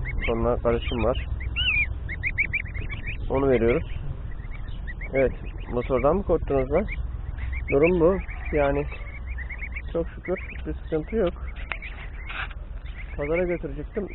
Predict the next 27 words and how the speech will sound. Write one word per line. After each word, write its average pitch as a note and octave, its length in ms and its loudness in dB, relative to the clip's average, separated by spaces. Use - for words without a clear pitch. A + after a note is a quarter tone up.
Daha D3 160 4
doğrusu D#3 180 2
dün D3 120 -2
götürdüm. D3 480 0
Ee, A#2+ 1040 0
hafta C3+ 260 -4
içi E3+ 200 -6
de E3 100 0
bir C#3+ 280 -2
yerde C#3 340 2
küçük - 360 -8
de D#3 60 2
olsa D3+ 260 2
oluyordu, C#3+ 580 2
kuruluyordu C#3 400 -2
pazar. C#3 300 -2
Tavuktur C3+ 360 -6
şeyde C3 260 -2
bir - 40 -8
şeyler C#3 220 0
getiriyorlar. C#3 500 -2
Oraya C#3+ 240 2
götüreyim, C#3 640 -2
satıyorum, C3+ 360 -4
satarım C3+ 420 -2
belki C3 240 0
demiştim. B2+ 380 -4